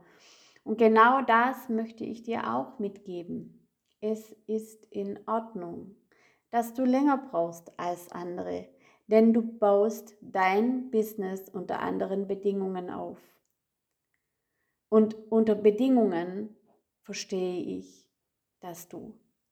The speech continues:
innere, ja, dass deine, deine Geschichten, die du dir erzählst aufgrund deiner Kindheit, deiner Erfahrungen,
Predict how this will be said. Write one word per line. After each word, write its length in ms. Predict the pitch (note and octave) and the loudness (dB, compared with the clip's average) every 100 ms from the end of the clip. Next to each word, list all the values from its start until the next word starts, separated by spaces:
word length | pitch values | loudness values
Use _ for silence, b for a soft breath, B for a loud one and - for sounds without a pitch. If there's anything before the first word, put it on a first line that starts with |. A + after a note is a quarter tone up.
| _ _ _ _ _ _ _ _ _ _ _ _ _ _ _ _ _ | _ _ _ _ _ _ _ _ _ _ _ _ _ _ _ _ _
innere, 840 | A3 A#3+ B3+ B3 B3 B3 B3+ B3+ - _ _ _ _ _ _ _ _ _ _ _ _ _ _ _ _ _ _ - | 6 8 6 4 2 0 -2 -8 -12 _ _ _ _ _ _ _ _ _ _ _ _ _ _ _ _ _ _ -8
ja, 180 | G#3+ | -4
dass 240 | A3+ F3+ - | -2 -2 0
deine, 480 | F#3 F3+ F3+ - - _ _ _ _ _ | 0 2 -2 -6 -12 _ _ _ _ _
deine 300 | G3+ G3 F#3+ | -2 0 -2
Geschichten, 1040 | F#3+ - - D4 - - G#3+ G3+ F#3+ - _ | -4 -4 2 2 0 -8 -10 -10 -12 -18 _
die 380 | G#3+ F#3 G3+ G#3 | -16 -10 -6 -4
du 160 | A3 | -4
dir 240 | G3+ F#3+ F#3 | -2 0 -2
erzählst 880 | - E3+ - A3+ A#3 G#3+ F3 - - | -2 -8 0 6 8 6 2 -8 -6
aufgrund 920 | F#3+ F#3+ - - A3+ A#3 A#3 A3+ A#3 | -6 -8 -16 -8 -2 0 0 -4 -6
deiner 480 | F3+ F3+ F3 - - _ _ _ _ _ _ _ _ _ _ _ _ | -6 -4 -8 -12 -16 _ _ _ _ _ _ _ _ _ _ _ _
Kindheit, 880 | - D4 C#4 C4 B3+ G#3 F3 E3 E3 | -4 4 6 6 4 -4 -2 -2 -2
deiner 340 | F#3+ E3 F#3+ G3 | -6 -6 -6 -8
Erfahrungen, 1400 | F#3+ - - B3+ B3+ A#3+ G#3+ F#3 E3+ E3 E3+ - - | -10 -12 2 6 8 8 4 -4 -6 -6 -8 -8 -10